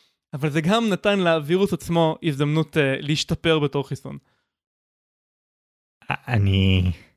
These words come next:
Speaker 2: אני די בהלם, אני לא, לא יודע איך מגיבים לדבר כזה, זה ממש, אה, ממש מוזר להיזכר שחיסונים פעם לא באו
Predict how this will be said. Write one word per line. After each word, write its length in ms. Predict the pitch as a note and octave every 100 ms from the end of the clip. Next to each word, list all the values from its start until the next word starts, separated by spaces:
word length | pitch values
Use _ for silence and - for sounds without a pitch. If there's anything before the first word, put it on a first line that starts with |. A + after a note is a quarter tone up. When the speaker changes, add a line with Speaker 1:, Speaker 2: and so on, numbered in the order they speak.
| _ -
Speaker 2:
אני 200 | A2+ F#2+
די 200 | F2 G2
בהלם, 400 | A2+ A2+ D#3+ B2+ -
אני 200 | G2+ G2
לא, 360 | F#2+ G#2 A2 G#2+ - _ _ _ _ _ F#3+
לא 200 | C#3+ A2
יודע 140 | A#2
איך 120 | A#2+
מגיבים 500 | B2+ A2 A#2 A2 D3
לדבר 460 | D#3+ A#2 G#2 G2+ G2
כזה, 320 | - G2 F#2+
זה 160 | F#2 G2+ G2 _ -
ממש, 540 | G2+ G2 F#2+ F#2 -
אה, 320 | A2+ A2 G#2+ A2 _ _ _ _ _ _ _ _ _ _ -
ממש 400 | A2 A2+ D3+ G3
מוזר 300 | F3+ F3 F3+
להיזכר 560 | F3 D3+ D3 F3 C#3
שחיסונים 640 | G#2+ - - - A2+ B2 B2+
פעם 260 | A#2+ B2
לא 200 | A#2 A2+
באו 420 | A2 A2 A2+ G#2